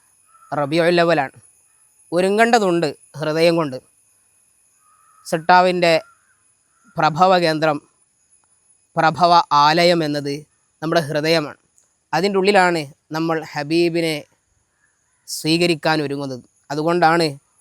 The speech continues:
ഉമർ ബിൻ ഖത്താബ് റളിയല്ലാഹു അൻഹുവിനോട് പുണ്യ നബി നേരെ പറഞ്ഞത്,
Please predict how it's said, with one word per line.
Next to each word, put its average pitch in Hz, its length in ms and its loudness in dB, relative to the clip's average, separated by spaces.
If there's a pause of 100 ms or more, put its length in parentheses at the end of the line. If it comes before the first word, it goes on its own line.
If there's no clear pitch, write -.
ഉമർ 151 260 -4
ബിൻ 175 180 0
ഖത്താബ് 160 580 -2 (120)
റളിയല്ലാഹു 165 500 0
അൻഹുവിനോട് 160 720 -2 (400)
പുണ്യ 202 300 0
നബി 185 380 0
നേരെ 165 640 0
പറഞ്ഞത്, 156 540 -2